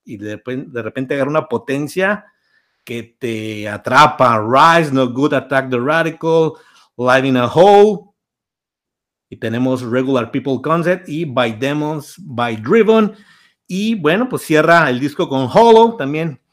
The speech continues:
ese estilo de las rolas que les gustaba, que ya se venía dando también desde el primer disco, Cradle from Hell.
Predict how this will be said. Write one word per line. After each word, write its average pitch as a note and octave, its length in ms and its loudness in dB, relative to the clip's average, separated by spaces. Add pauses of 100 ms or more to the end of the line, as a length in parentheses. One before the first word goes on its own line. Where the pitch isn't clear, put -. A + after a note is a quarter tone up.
(160)
ese C3 180 -10
estilo D3+ 380 -2
de D3 80 0
las A#2+ 200 -2
rolas C3+ 400 -4
que C3 120 -12
les A2+ 140 -8
gustaba, B2 520 -6
que B2+ 80 -8
ya B2 100 -4
se C#3+ 120 -10
venía C3+ 260 -6
dando C3+ 320 -8
también A#2+ 260 -10
desde B2 200 -8
el G#2 100 -10
primer B2 400 -10
disco, A#2+ 280 -16
Cradle B2 260 -6
from D#3 260 -8
Hell. F3 240 0